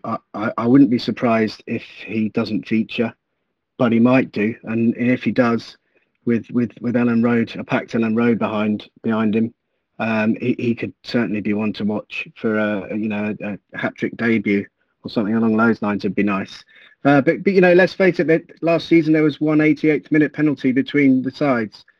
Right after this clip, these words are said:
uh, when, when Salah scored. Well, that was a, a really good game at, at,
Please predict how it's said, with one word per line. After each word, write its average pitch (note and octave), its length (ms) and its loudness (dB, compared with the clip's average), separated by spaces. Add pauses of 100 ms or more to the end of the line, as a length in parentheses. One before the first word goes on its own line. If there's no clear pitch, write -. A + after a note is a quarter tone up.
(280)
uh, B2 460 -2
when, C3 220 -2
when B2 220 -2
Salah B2+ 320 2
scored. A#2+ 460 0 (380)
Well, C3 140 4
that - 20 4
was A#2+ 120 0
a, B2 120 2 (100)
a B2 200 -2
really B2+ 220 6
good A2+ 200 0
game A#2+ 300 4
at, G#2+ 140 -2
at, A#2 360 -6